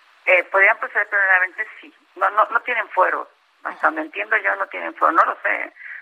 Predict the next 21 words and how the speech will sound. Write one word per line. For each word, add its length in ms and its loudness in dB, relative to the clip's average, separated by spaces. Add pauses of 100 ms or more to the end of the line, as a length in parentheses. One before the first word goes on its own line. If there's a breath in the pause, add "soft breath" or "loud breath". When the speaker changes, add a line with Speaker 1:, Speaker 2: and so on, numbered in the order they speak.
Speaker 1:
Me 100 0
acabas 280 2
de 60 -4
meter 340 -2
un 120 -8
gol. 220 0 (360 loud breath)
<laughs> 680 -2
Speaker 2:
Ujú. 240 -8 (760 loud breath)
Speaker 1:
Creo 160 2
que 120 -4
no 120 -4
tienen 280 -6
fuero 420 0
y, 160 -10
este, 920 -10 (380 loud breath)
y 120 -14 (120)
sí, 240 -10
pues 160 -10
pueden 220 4
proceder 380 2
penalmente, 640 -2